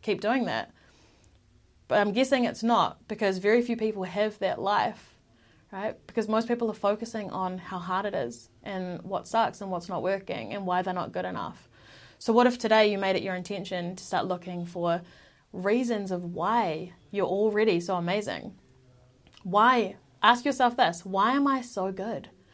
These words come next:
Why am I enough? Why am I so incredible?" And you watch, your mind will start feeding you evidence of this,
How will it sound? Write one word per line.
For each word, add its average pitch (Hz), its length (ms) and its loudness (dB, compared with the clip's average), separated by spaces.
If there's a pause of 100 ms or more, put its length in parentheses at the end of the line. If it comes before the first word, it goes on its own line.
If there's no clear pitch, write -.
(120)
Why 214 240 0
am 311 160 4
I 226 180 0
enough? 180 480 -4
Why 196 220 -6
am 294 140 0
I 285 120 2
so 233 220 2
incredible?" 208 680 -2 (260)
And 285 100 0
you 339 80 0
watch, - 380 2
your 269 140 4
mind 285 260 6
will 240 160 2
start 233 540 4
feeding 247 520 2
you 226 240 0
evidence 196 600 0
of 202 180 -4
this, - 400 -2